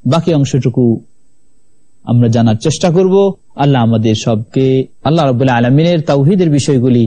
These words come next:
ভালোভাবে উপলব্ধি করে আমাদের ঈমানকে সুন্দর ও মজবুত করে নেওয়ার তৌফিক দান করুন। আল্লাহ রাব্বুল আলামিন যেন আমাদেরকে তাওহীদের বিষয়গুলি ভালোভাবে বুঝার তৌফিক দান করেন এবং আমাদের ঈমানকে মজবুত করার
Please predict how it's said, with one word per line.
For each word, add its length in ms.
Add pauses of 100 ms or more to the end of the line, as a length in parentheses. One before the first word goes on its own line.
(300)
ভালোভাবে 460
উপলব্ধি 460
করে 240 (280)
আমাদের 320 (100)
ঈমানকে 480
সুন্দর 440
ও 140
মজবুত 400
করে 200
নেওয়ার 260
তৌফিক 400
দান 200
করুন। 300 (240)
আল্লাহ 240
রাব্বুল 320
আলামিন 380 (160)
যেন 180
আমাদেরকে 600 (340)
তাওহীদের 440
বিষয়গুলি 500
ভালোভাবে 500
বুঝার 440 (360)
তৌফিক 340
দান 200
করেন 340
এবং 200
আমাদের 380
ঈমানকে 460
মজবুত 420
করার 380